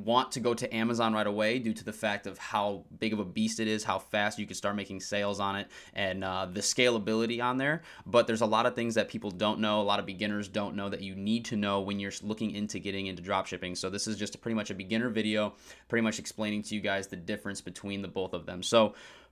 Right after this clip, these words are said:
first things first, we're gonna talk, we're gonna talk about eBay first, because if you're a complete beginner to eBay drop, or to dropshipping in general,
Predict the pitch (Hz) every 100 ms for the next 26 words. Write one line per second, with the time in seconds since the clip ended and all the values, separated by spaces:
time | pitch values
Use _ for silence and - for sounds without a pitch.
0 | - 160 165 143 135 - 110 104 - 107
1 | 120 131 - 139 120 135 151 139 131 113
2 | 107 113 110 107 107 98 - 95 101 92
3 | 104 107 117 117 107 - 131 131 120 120
4 | 110 110 110 110 107 104 113 110 107 -
5 | 113 117 117 120 110 101 92 110 104 98